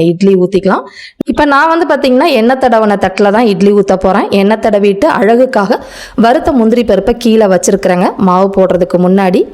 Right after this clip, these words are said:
அதுக்கு மேல தேவையான அளவு இட்லிக்கு நீங்க மாவு ஊத்திக்கலாம். மாவு பொறுத்த வரைக்கும் பாத்தீங்கன்னா, ரொம்ப அதிகமா வந்து மாவு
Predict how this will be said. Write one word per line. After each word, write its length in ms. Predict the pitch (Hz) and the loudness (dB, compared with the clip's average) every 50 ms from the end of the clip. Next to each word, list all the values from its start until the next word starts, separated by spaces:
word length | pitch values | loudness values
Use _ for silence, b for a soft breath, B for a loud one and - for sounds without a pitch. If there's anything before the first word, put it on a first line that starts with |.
| - - 202 | -4 -2 -2
அதுக்கு 280 | 214 226 349 349 370 339 254 220 | 0 0 -2 0 0 0 2 2
மேல 180 | 202 202 277 - - - 208 | 2 0 0 -2 -2 0 0
தேவையான 480 | 202 196 202 196 196 196 196 202 202 185 | 2 2 2 2 2 0 0 0 2 2
அளவு 180 | 175 175 240 277 - 196 196 | 2 2 0 0 0 -2 -2
இட்லிக்கு 420 | 180 190 214 202 196 196 277 269 208 | 0 0 0 0 0 -2 -2 -2 -2
நீங்க 140 | 180 170 160 165 | 0 0 0 0
மாவு 180 | 165 170 170 165 170 | 0 0 0 0 -2
ஊத்திக்கலாம். 400 | 165 165 165 156 175 165 - B B B B B B B B B 233 214 220 | -2 -2 -2 -2 -2 -2 -4 B B B B B B B B B 0 2 2
மாவு 280 | 247 277 339 349 339 - 294 | 2 2 2 0 0 0 0
பொறுத்த 220 | 254 247 247 - 226 220 | 0 0 0 0 0 0
வரைக்கும் 260 | 214 196 226 240 226 233 | 0 0 0 -2 -2 -2
பாத்தீங்கன்னா, 340 | 208 - 196 190 196 247 277 254 202 190 | -2 0 0 0 2 2 2 2 2 2
ரொம்ப 200 | 208 240 254 294 240 190 175 180 | 2 2 2 2 0 0 0 0
அதிகமா 540 | 180 202 262 262 262 269 240 220 220 240 240 208 190 | 0 0 0 2 2 0 0 2 2 0 0 0 0
வந்து 160 | 185 185 277 480 - - 220 185 | 2 2 0 0 -2 -2 0 0
மாவு 240 | 185 185 190 202 208 | 2 2 2 2 2